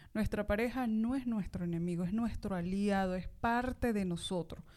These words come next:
Porque cuando nosotros nos casamos, no viene a ser él y yo, somos uno solo. Entonces viene a ser parte de mí. Entonces, no verlo como un enemigo, sino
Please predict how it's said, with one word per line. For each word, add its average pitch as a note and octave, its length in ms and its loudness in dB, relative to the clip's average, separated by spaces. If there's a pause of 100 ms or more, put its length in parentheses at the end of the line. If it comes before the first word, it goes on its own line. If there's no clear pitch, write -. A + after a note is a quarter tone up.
(360)
Porque G3 240 -4
cuando F#3 280 -4
nosotros G#3+ 420 -6
nos A#3+ 220 -2
casamos, A#3+ 840 -2 (340)
no G3+ 120 -2
viene G3+ 240 2
a G#3+ 40 -2
ser G#3 320 -2
él G#3+ 220 0
y G#3 80 0
yo, G3+ 160 0
somos G#3 480 -4
uno C4+ 300 2
solo. - 320 -4 (580)
Entonces F#3+ 500 -2
viene A3+ 220 -2
a A3 60 -4
ser A3+ 260 -4
parte C4 460 0
de F3 80 -2
mí. D#3+ 240 -4 (500)
Entonces, F#3 1040 0
no G#3+ 300 -2
verlo G#3 440 0
como F3+ 600 2
un G3 240 0
enemigo, A3+ 920 2 (560)
sino G#3+ 580 0